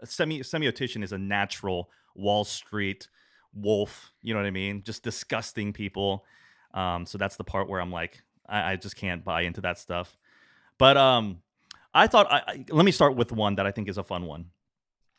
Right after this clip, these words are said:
The M C U Phase Four, the Marvel Cinematic Universe Phase Four. Are you buying?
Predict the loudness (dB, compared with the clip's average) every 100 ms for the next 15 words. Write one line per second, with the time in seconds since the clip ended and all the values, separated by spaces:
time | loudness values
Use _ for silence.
0 | -20 _ _ _ _ _ -8 0 2 2
1 | 2 4 6 6 4 2 2 0 0 2
2 | 2 0 0 6 8 8 6 4 2 0
3 | 2 4 4 2 2 2 2 0 0 2
4 | 4 2 -2 2 4 4 2 2 2 4
5 | 6 6 4 0